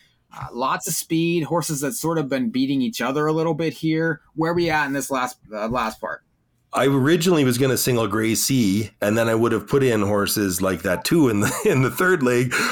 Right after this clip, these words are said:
Speaker 2: but then I decided I couldn't single Gracie out of the seven hole, so I ended up with the four, five, and seven in here, which are obviously fairly logical, but it is a good competitive, uh, race, good competitive mares race.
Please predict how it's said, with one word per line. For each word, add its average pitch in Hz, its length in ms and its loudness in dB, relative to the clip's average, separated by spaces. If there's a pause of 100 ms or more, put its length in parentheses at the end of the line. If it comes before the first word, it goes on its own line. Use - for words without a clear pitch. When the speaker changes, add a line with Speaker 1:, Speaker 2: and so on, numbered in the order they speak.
(160)
Speaker 2:
but 127 160 2
then 143 140 4
I 143 100 4
decided 131 400 2
I 113 80 0
couldn't 120 280 0
single 117 260 0
Gracie 110 480 0
out 107 60 -2
of 104 60 -2
the 98 80 -2
seven 120 360 0
hole, 143 240 2
so 123 160 0
I - 20 2
ended 113 160 0
up 113 160 0
with 107 120 -2
the 101 100 -2
four, 110 300 0
five, 98 340 -2
and 90 120 0
seven 92 520 -2 (320)
in 98 180 0
here, 92 240 0
which 95 220 -2
are 95 160 2
obviously 95 500 -2 (160)
fairly 104 340 0
logical, 101 720 -2 (280)
but 120 120 0
it 117 120 2
is 123 180 2
a 117 60 2
good 117 240 0
competitive, 107 640 0 (100)
uh, 87 440 0
race, 104 380 0
good - 200 -4
competitive 98 360 -2
mares 95 340 -2
race. 101 300 0